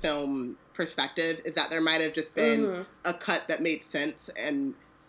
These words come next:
Speaker 1: so she's been,
Speaker 2: Right, to,
Speaker 1: like,
Speaker 2: like, put her in.
Speaker 1: Yeah, so now they're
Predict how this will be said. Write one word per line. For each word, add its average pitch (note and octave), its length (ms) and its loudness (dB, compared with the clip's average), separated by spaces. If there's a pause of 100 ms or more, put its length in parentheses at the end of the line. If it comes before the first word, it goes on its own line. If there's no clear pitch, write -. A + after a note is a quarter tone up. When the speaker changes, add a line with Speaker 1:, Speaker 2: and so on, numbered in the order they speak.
(260)
Speaker 1:
so F3 240 0
she's F3+ 300 0
been, D#3 180 0
Speaker 2:
Right, A3 260 8
to, - 60 4
Speaker 1:
like, E3 80 6
Speaker 2:
like, F3+ 220 2
put G3+ 160 6
her F3 160 6
in. D#3+ 240 2
Speaker 1:
Yeah, F#3 180 6 (100)
so G#3 120 2
now F3 520 6
they're E3 380 2